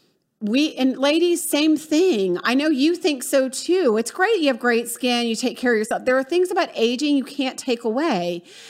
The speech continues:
Um, so date your age. It doesn't matter what you look like. Date your, date around your age group and stop going for the superficial, because it's what's underneath that's gonna matter. It's what,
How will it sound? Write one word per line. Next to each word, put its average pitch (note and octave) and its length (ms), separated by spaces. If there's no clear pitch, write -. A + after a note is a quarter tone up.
Um, A#3+ 340
so C#4+ 420
date G#4+ 260
your C4 260
age. F#3+ 400
It C#4+ 60
doesn't C#4+ 260
matter C4+ 380
what B3 200
you G#3+ 120
look F#3+ 300
like. G#3+ 500
Date C4+ 280
your, C#4 260
date C4+ 340
around A3+ 480
your B3 220
age D#4 320
group G3 320
and B3 160
stop E4 480
going B3+ 360
for A3+ 380
the A#3 140
superficial, A#3 1200
because C#4+ 480
it's C#4 200
what's D#4 220
underneath C#4+ 640
that's C4 180
gonna A#3 180
matter. G#3+ 540
It's A3 220
what, B3 340